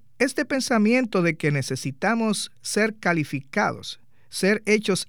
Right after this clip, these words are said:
aptos hoy, es muy, pero muy importante. Si queremos derrotar al enemigo en aquel día, debemos derrotarlo ahora, en este momento.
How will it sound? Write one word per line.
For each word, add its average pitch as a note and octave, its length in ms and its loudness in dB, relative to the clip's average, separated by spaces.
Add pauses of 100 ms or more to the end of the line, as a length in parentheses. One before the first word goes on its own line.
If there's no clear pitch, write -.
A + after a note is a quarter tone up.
aptos G#3 580 0
hoy, E3+ 500 4
es A3 440 2
muy, E3 680 6 (180)
pero D#3 260 6
muy B3 420 4
importante. C3+ 960 0 (1120)
Si D3 160 2
queremos B3+ 540 4
derrotar A3 560 2
al G3+ 80 2
enemigo E3+ 640 4
en D3 180 2
aquel A#3+ 380 2
día, A#3+ 460 2 (220)
debemos E3+ 520 6
derrotarlo A3 760 4
ahora, F#3+ 600 4 (580)
en D#3+ 200 6
este E4+ 260 6
momento. E3+ 580 2